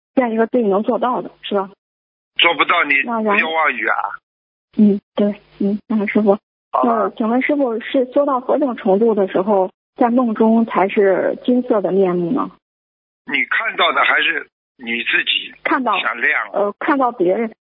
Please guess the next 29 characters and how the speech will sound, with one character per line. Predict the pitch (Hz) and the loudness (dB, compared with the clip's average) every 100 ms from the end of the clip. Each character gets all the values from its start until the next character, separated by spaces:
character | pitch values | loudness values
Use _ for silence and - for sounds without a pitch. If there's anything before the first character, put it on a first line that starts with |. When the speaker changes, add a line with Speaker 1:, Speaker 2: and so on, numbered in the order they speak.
| _ | _
Speaker 1:
就 | 294 | -2
是 | 269 247 226 | 2 2 2
应 | 247 | 0
该 | 269 294 | 0 0
是 | 285 269 | -2 -4
师 | - 269 | -2 -2
父 | 254 | -2
身 | 240 262 | -2 0
边 | 269 269 | 0 0
的 | 220 | 0
一 | |
位 | 233 254 | 0 0
法 | 247 | -4
师， | - - 247 - - _ _ | -6 -2 -2 -2 -10 _ _
呃， | 196 196 170 160 185 | -4 -2 -2 -2 -2
有 | 208 | 0
一 | 196 | 0
天 | 196 240 220 | -2 -2 0
就 | 220 | -2
是 | 220 | 0
梦 | 226 208 | 0 0
到 | 185 | -2
他 | - | -2
是 | 208 | -2
金 | 190 240 240 | -2 -2 -2
色 | 226 | -2
的 | 190 | -2
面 | 180 175 | -2 -2
目。 | 175 - | -2 -6